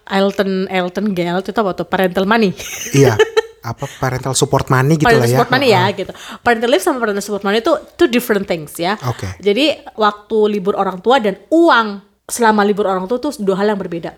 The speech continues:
Speaker 1: Intinya pada saat gue ngambil parental leave tuh sebelas bulan, tapi gue dapet duitnya tuh cuma sembilan bulan. Karena dua bulan
Speaker 2: Hmm.
Speaker 1: awal itu gue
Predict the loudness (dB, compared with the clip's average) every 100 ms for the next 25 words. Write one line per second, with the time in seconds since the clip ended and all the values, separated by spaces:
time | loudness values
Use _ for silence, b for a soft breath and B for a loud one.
0 | _ -2 0 0 -2 B B B 2 2
1 | 2 0 -4 -4 0 2 2 0 0 0
2 | -2 -4 -4 -8 -6 -6 -6 -6 -4 -2
3 | -4 -4 -4 -2 -2 0 -2 -4 -4 -4
4 | -4 -6 -8 -8 -4 -2 0 2 2 2
5 | -6 -14 b b b b _ -2 0 0
6 | 2 2 4 4 4 2 0 0 -2 -2
7 | 0 0 b b b b b -8 0 4
8 | 4 2 -6